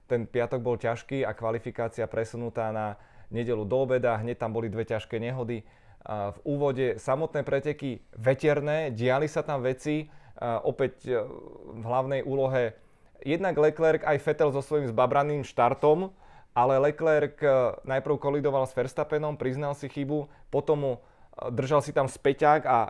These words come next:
jednou rukou cez sto tridsať R, potom mu odletel, skoro skolil Lewisa Hamiltona, nesmierne nebezpečný moment.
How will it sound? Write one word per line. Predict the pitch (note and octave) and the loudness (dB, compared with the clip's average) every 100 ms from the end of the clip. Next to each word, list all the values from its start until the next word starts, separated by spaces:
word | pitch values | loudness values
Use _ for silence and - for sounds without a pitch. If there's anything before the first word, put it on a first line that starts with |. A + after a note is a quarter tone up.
| - | 0
jednou | C#3 D3+ D#3 | 0 4 4
rukou | D3 C3+ D#3 D3+ D3 | 4 6 6 6 4
cez | C3 | -4
sto | - C#3 | -2 -2
tridsať | - C#3 C#3 B2+ | 0 -2 -2 -2
R, | A#2+ C3+ F#3 - - - - | 0 0 0 -6 -20 -20 -4
potom | - D3+ E3+ D#3+ | 0 2 4 6
mu | |
odletel, | D#3+ C#3+ D3 D3 D3+ E3+ D#3+ | 6 6 4 6 6 6 2
skoro | - D3+ | 2 2
skolil | C#3+ - C#3+ D3+ D#3 | 2 2 2 4 4
Lewisa | D3 C#3+ | 2 4
Hamiltona, | C#3+ C3+ C#3 C3+ C#3 C#3+ | 2 2 2 2 4 4
nesmierne | C3+ - C#3 B2 B2 | 2 0 -2 0 0
nebezpečný | B2+ C#3 - C#3 E3 | 0 -2 -2 -4 -2
moment. | C#3+ C3 D#3 F3+ | 2 2 2 -2